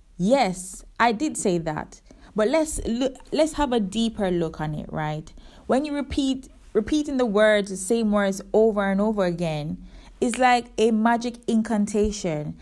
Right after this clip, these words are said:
and it does not guarantee that God will hear your prayer any better, right? It's not wrong to go to God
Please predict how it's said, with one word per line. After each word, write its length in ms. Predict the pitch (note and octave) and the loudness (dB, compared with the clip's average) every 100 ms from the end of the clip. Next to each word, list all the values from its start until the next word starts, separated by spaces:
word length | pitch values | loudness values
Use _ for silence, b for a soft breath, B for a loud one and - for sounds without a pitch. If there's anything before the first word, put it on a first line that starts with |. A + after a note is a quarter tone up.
| B B | B B
and 100 | G#3+ | 0
it 120 | G#3+ | 2
does 180 | F3+ B3+ | 2 2
not 220 | C4 - | 2 0
guarantee 840 | F#3+ A3+ A3+ A3 G#3+ - C4+ A3 F#3+ | 2 4 4 0 -2 -4 -2 0 0
that 240 | F3+ D3 | 0 0
God 180 | F#3+ G3+ | 0 0
will 140 | F#3+ | -2
hear 240 | F#3+ - B3 | -4 -4 -2
your 180 | G#3+ | 0
prayer 320 | F#3 G3 F3+ E3 | -2 -2 -2 -2
any 180 | F3+ F3+ | -2 -2
better, 560 | E3+ A3 - B2 - F3 b b b | 0 -2 -4 -8 -8 -12 b b b
right? 340 | F3 E3+ E3 - B | 2 2 -2 -14 B
It's 160 | - A#3+ | -2 0
not 240 | A#3+ A3 | 0 0
wrong 540 | F#3 F3+ G3+ B3 G3+ G3+ | 0 2 4 4 0 -2
to 100 | G#3 | -2
go 180 | F#3 G3 | 2 2
to 140 | G3+ | 0
God 480 | F3 F#3 F3 E3 E3+ | 0 2 4 2 -2